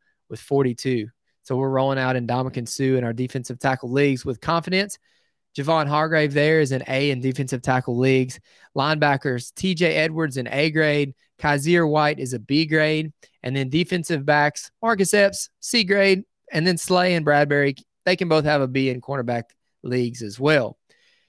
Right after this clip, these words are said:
Joey, do you have any confidence this week starting Brandon Graham, or should we just stop paying attention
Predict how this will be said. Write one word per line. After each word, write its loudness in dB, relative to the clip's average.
Joey, 4
do 0
you 4
have 0
any 2
confidence -2
this -6
week -2
starting 0
Brandon 0
Graham, -2
or 0
should -2
we 0
just -2
stop -2
paying -2
attention -6